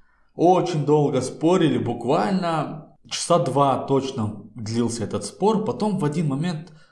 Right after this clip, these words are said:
коллега сидит, смотрит на меня и говорит: «А, смотри, я придумал, давай вот так вот сделаем, вот так, вот так и вот так вот, и это будет вот таким вот образом выглядеть». И я ему говорю: «Слушай, а вот теперь смотри,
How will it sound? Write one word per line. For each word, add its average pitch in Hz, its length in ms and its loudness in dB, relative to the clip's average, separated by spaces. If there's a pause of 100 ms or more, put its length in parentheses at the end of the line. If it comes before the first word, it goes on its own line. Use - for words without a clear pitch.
(160)
коллега 127 380 -2
сидит, 143 360 -6
смотрит 151 340 -4
на 120 60 -4
меня 117 160 -4
и - 20 -2
говорит: 110 220 -4
«А, 190 400 4
смотри, 180 480 -2
я 165 160 2
придумал, 180 800 0
давай 196 280 0
вот 101 320 -4
так - 220 -8
вот 131 140 -2
сделаем, 117 460 0 (140)
вот 117 200 -2
так, 226 240 -4
вот 123 160 -6
так 170 260 -6
и 135 60 -2
вот 127 160 -2
так 143 200 -6
вот, 110 120 -10
и 120 40 -4
это 143 200 0
будет 131 320 -4
вот 110 180 -6
таким 123 280 -6
вот 113 120 -6
образом 127 640 -2
выглядеть». 110 540 -2 (320)
И - 80 -4
я 151 140 6
ему 151 200 4
говорю: 151 600 4
«Слушай, 143 600 -2 (280)
а 123 80 0
вот 123 120 0
теперь 135 200 -2
смотри, 143 720 -2